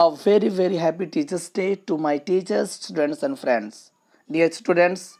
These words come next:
आज आपके लिए सिलेबस से रिलेटेड एक इंपॉर्टेंट नोटिस लेकर सामने आया हूँ, जो यूपी बोर्ड के द्वारा रिकमेंड किया गया है।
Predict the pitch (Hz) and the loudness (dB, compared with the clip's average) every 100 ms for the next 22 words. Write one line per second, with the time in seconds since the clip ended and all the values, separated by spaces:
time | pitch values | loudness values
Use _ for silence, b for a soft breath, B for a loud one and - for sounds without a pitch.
0 | B B B B - 185 240 240 214 - | B B B B 0 2 4 4 2 0
1 | 220 220 220 - - 165 170 226 226 170 | -4 -2 -4 -4 0 2 4 2 0 0
2 | 143 143 131 147 117 165 - b b b | 2 0 0 0 0 -4 -16 b b b
3 | 165 170 202 170 175 180 226 214 180 175 | -2 0 -2 2 2 4 2 2 -2 -2
4 | - 156 165 - - 147 147 143 147 156 | -2 -2 -2 -4 -2 -2 0 0 -2 -2
5 | 147 120 - b b b b - 196 185 | -4 -6 -12 b b b b 0 2 2
6 | 196 185 247 196 175 185 202 180 175 170 | 0 0 -2 0 2 2 0 2 2 2
7 | 156 - 151 160 151 147 135 131 135 143 | 0 -4 -4 -4 -2 2 2 2 0 -2
8 | 196 | -8